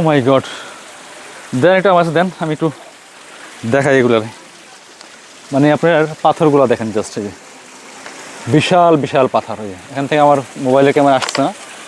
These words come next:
এই যে পানি আসতেছে, এই যে হচ্ছে পাথরগুলি, এই যে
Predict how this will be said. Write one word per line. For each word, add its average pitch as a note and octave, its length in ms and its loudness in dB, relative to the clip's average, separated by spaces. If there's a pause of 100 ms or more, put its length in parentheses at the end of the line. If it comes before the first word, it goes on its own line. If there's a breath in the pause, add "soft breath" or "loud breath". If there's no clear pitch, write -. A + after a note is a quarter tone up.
(260)
এই C#3 80 6
যে C#3+ 140 4
পানি D3 140 4 (100)
আসতেছে, C#3 280 -4 (1000)
এই C3 60 4
যে B2 80 4
হচ্ছে B2+ 200 0
পাথরগুলি, B2+ 420 2 (1800)
এই - 60 0
যে C3 40 4